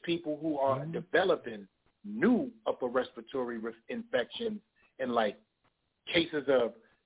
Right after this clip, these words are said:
Speaker 1: having, um, issues like tuberculosis and, and, you know what I'm saying?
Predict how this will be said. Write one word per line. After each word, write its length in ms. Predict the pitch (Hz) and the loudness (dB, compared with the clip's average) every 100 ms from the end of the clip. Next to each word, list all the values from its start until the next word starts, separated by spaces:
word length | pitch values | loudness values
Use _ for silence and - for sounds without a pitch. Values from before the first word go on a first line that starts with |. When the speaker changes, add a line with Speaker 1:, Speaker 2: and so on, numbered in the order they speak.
| _ _ _ _ - | _ _ _ _ -4
Speaker 1:
having, 380 | 156 147 135 | 0 2 0
um, 440 | 127 120 113 101 87 _ _ _ _ | 0 -2 -2 -6 -14 _ _ _ _
issues 380 | 165 - 156 131 | -6 -4 -6 -2
like 180 | 120 104 - | -2 -2 -12
tuberculosis 880 | 117 139 165 139 135 165 170 - 101 - - 113 | -2 2 2 2 2 2 2 -4 -14 -14 -10 -8
and, 120 | 110 | -8
and, 280 | 113 107 101 _ _ - | -8 -10 -14 _ _ -10
you 100 | 139 | -2
know 100 | 151 | 0
what 80 | 151 | 0
I'm 40 | - | -4
saying? 340 | 165 175 180 | -4 -4 -6